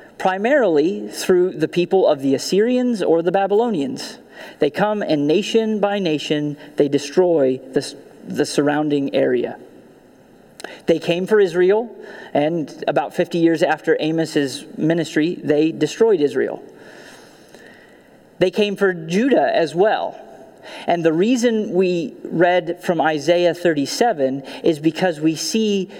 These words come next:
the difference between Judah and Israel. When the king Hezekiah, uh, received this, this news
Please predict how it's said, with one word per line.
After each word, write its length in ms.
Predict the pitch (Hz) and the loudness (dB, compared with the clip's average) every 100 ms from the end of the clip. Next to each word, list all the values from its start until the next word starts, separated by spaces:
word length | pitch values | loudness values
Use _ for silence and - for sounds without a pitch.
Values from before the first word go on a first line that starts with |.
| - - - - - | -20 -20 -20 -14 -2
the 80 | 151 | -2
difference 960 | 135 311 - 170 135 170 - - - - - - - - - - _ _ _ - - | 2 0 0 -2 -2 -4 -8 -10 -10 -12 -18 -20 -20 -20 -20 -20 _ _ _ -18 -6
between 340 | - 156 151 | -2 -2 -2
Judah 300 | 131 127 135 | -2 0 0
and 100 | 160 | 0
Israel. 440 | 208 156 98 - - - - - _ - - - - - - - | -4 -2 -4 -4 -12 -20 -20 -20 _ -20 -20 -20 -20 -16 -14 -2
When 340 | 175 196 202 | 0 0 -2
the 100 | 165 | -2
king 340 | 165 226 214 185 | 0 -2 0 -2
Hezekiah, 840 | 185 175 170 - 202 190 147 135 - - - | -2 0 -2 0 0 2 2 0 -4 -8 -2
uh, 200 | 139 151 | 0 2
received 540 | 170 - 214 208 165 | -2 0 0 0 -2
this, 460 | 131 156 160 - - | -2 2 2 0 -8
this 300 | 156 151 143 | 0 0 0
news 720 | 156 196 240 165 135 127 - | -2 0 2 2 0 -2 -8